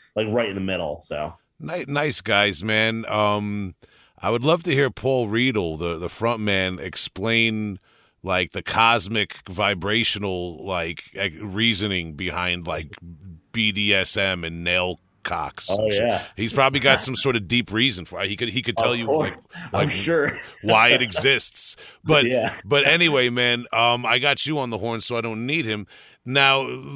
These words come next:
Speaker 2: that, let's go there. Tell me, why does that exist? I mean, it, it's kinda like, you know, it explains itself with, with what you guys are doing visually and all that sort of thing.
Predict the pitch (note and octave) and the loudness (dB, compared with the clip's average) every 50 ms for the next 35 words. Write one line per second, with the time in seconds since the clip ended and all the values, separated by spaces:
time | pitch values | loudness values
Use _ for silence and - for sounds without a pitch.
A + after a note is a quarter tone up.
0 | C3+ B2+ C3 E3 E3+ A2+ A2 A#2+ D3 F3 F3 - - G3 G#3+ G#3+ F3 C3 A#2 G#2+ | -8 0 2 2 2 2 -2 0 0 2 2 2 0 2 2 2 4 4 2 2
1 | - - - E3+ G3+ G#3+ A3 G3+ E3 C3+ C3+ C3 C#3 C#3+ C3 C#3 A#2 C#3+ D3 C3+ | 0 0 0 0 0 0 -2 -4 -2 0 2 2 2 2 0 -2 0 0 0 0
2 | C#3 C3 A#2 B2+ D3 B2 - B2+ B2 C3+ D3 D3 E3+ E3+ D#3 E3+ F3+ D#3+ - - | 0 -2 -2 -4 -4 -2 -2 0 0 0 0 -2 -4 -6 -4 -4 -4 -4 0 0
3 | F#3+ G#3 G#3 F#3+ E3+ D#3 D3+ - A#2+ D#3+ C#3+ B2+ B2 B2+ B2+ B2 - - - F3 | 2 2 2 4 4 2 2 2 0 0 0 2 2 2 0 0 -2 -2 -2 -2
4 | F3 E3+ E3 B2+ C3 D3 C3 A2+ - - A#2 A2 A2 A#2 - - A#2+ - G2 A2+ | -2 -2 -2 -2 -2 -4 0 0 0 2 2 2 2 0 0 -2 -6 -6 -4 -6
5 | A#2 G#2+ F2+ G2+ A2+ A2 A2 A2 F#2 A2+ G#2+ A2 F#2+ G2+ F#2+ E2+ A#2 A#2 A2+ G#2+ | -6 -6 -4 -6 -6 -4 -4 -4 0 0 0 0 0 -2 -4 -2 -2 -2 -2 -4
6 | F2 D#2+ G#2+ A#2 A#2 F#2+ G2+ A2 A2 A2 G#2+ G#2+ G#2 G#2+ G#2 G#2 G2+ G2+ F#2+ - | -2 0 2 2 2 2 0 0 2 2 2 2 2 2 2 4 2 4 2 2
7 | - A2 G#2 F#2+ - - A2 G#2+ G#2+ G#2+ G2+ | 0 0 -2 -2 0 2 2 2 2 0 -2